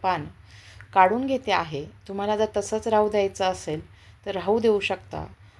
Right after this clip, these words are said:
पण पंधरा वीस मिनटं उकळल्यानंतर याचा छान फ्लेवर यात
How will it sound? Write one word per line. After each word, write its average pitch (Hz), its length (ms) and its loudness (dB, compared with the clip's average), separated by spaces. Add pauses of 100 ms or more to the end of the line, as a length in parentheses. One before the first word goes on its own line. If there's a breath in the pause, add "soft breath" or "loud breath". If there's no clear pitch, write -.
(120 soft breath)
पण 214 80 -6
पंधरा 202 340 0
वीस 226 260 0
मिनटं 202 220 -2
उकळल्यानंतर 185 680 0
याचा 180 160 -6 (100)
छान 202 260 -8
फ्लेवर 185 420 -2
यात 175 140 2